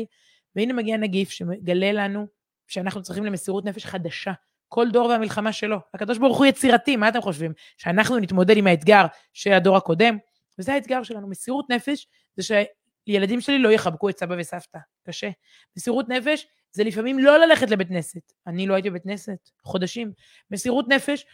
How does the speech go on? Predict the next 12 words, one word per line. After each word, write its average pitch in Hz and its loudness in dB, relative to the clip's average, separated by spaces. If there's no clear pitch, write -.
זה 220 0
מול 277 -2
מצב 269 0
כלכלי. 262 2
פתאום 240 0
מסירות 233 -4
נפש 233 -6
היא 220 -10
כלכלית. 226 -2
מסירות 240 0
נפש 240 -6
זה 240 0